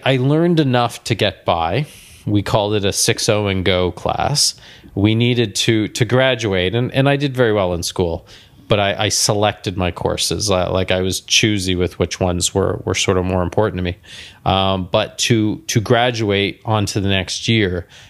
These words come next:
you had to get sixty percent of, you had to get sixty percent average in sixty percent of your courses,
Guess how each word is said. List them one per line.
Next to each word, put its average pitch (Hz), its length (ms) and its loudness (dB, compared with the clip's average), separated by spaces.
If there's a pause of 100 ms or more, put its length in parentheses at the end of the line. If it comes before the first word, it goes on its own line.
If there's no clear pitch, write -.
(100)
you 101 100 2
had 113 260 0
to 120 60 -2
get 107 180 0
sixty - 440 0
percent 110 460 0
of, 98 260 -4 (220)
you 113 100 4
had 120 140 2
to 120 60 -2
get 113 140 0
sixty - 380 0
percent 107 560 0
average 90 580 -2 (380)
in 113 120 4
sixty - 460 2
percent 113 480 0
of 104 180 0
your 95 140 0
courses, - 720 -2